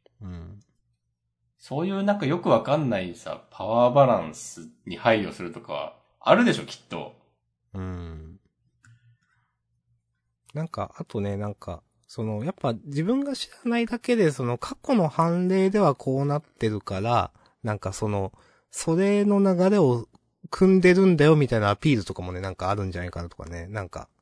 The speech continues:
Speaker 2: うん。
Speaker 1: まあ、今回のことの限った話じゃないですよ。なんか一般的にね。なんか、
Speaker 2: うん。
Speaker 1: 多分文脈があってこういうこと書いてるんだろうなとかはね、なんかたまに思ったりします。うん。
Speaker 2: そう、いや、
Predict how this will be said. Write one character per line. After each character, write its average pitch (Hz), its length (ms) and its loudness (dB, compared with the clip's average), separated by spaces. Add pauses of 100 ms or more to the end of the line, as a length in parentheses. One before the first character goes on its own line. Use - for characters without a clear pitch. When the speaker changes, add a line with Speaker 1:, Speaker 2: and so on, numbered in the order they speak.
(100)
Speaker 2:
う - 60 -12
ん。 87 340 -10 (140)
Speaker 1:
ま 135 120 0
あ、 113 80 -2
今 269 260 0
回 131 160 2
の 113 80 -2
こ - 120 -8
と 131 360 0 (440)
の 156 220 -2
限 156 300 -2
っ - 20 -2
た - 100 -2
話 117 240 -2
じ 127 60 2
ゃ 95 40 -2
な 107 100 -2
い 101 80 -4
で - 40 -12
す - 60 -12
よ。 90 120 -8
な 101 80 -6
ん - 20 -6
か 92 80 -8
一 92 120 -8
般 110 200 -4
的 117 180 -6
に 113 120 -4
ね。 113 140 -10 (480)
な 175 100 0
ん - 20 -4
か、 - 140 2
Speaker 2:
う 196 40 -2
ん。 185 60 -8
Speaker 1:
多 202 100 2
分 147 140 4
文 180 240 4
脈 254 240 0
が 247 80 2
あ - 20 2
っ - 40 -12
て 190 100 -2
こ 156 100 -2
う 147 60 4
い - 20 -2
う - 20 -2
こ 139 120 -6
と - 120 -8
書 127 80 -2
い 117 60 -2
て - 100 -6
る 117 120 -2
ん 117 60 -4
だ 113 100 -4
ろ 110 80 -4
う 113 80 -6
な 117 160 -2
と - 80 -20
か 90 160 -8
は 90 100 -6
ね、 90 140 -10
な 90 80 -12
ん 90 40 -16
か - 220 -16
た - 100 -10
ま 120 140 -2
に 120 80 0
思 92 160 -4
っ - 20 -8
た - 160 -14
り 71 120 -16
し - 120 -18
ま - 120 -20
す。 - 260 -20 (240)
う 92 80 -18
ん。 85 140 -16
Speaker 2:
そ 85 180 -18
う、 80 80 -16
い 87 40 -16
や、 87 220 -12